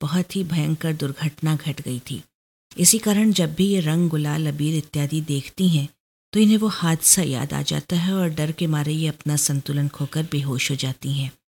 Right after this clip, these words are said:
होश में आने पर जब मैं इन्हें समझाता हूँ, तब इन्हें राहत मिलती है। आज श्वेता के कारण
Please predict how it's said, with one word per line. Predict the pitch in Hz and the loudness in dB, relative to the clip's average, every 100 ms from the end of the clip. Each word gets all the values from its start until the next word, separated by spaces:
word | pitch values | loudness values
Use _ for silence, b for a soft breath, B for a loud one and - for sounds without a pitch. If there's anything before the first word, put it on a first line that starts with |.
| _ _ _ _ - | _ _ _ _ 0
होश | 175 156 - | 2 2 2
में | 160 | 2
आने | 147 147 | 2 0
पर | 156 | -2
जब | 151 151 | -2 0
मैं | 151 | 2
इन्हें | 151 151 | 2 0
समझाता | - 147 139 143 - 160 | 0 -2 -2 -2 -2 0
हूँ, | 170 | 0
तब | 180 165 | -2 -2
इन्हें | 147 147 | 0 0
राहत | 147 139 - - | -2 -4 -6 -8
मिलती | 123 98 - | -8 -8 -8
है। | 131 135 - _ _ _ _ _ - | -8 -8 -10 _ _ _ _ _ 0
आज | 190 | 0
श्वेता | - 214 214 220 | 2 2 2 0
के | 208 | -2
कारण | 185 156 151 151 | -2 0 2 0